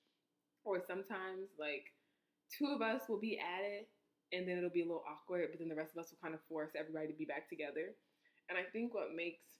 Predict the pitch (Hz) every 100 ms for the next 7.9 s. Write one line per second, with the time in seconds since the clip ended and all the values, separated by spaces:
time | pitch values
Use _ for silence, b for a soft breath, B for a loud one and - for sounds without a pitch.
0 | _ 170 175 190 170 - 160 156 156 160
1 | 156 - 156 170 165 165 - 156 - 165
2 | - 175 160 156 156 151 151 147 156 -
3 | _ _ _ 160 160 - 151 - 135 -
4 | - 151 165 175 175 175 175 - 156 156
5 | 156 180 170 160 165 165 160 147 160 165
6 | 160 175 160 165 165 - b b b 165
7 | 160 170 160 156 - 151 143 147 160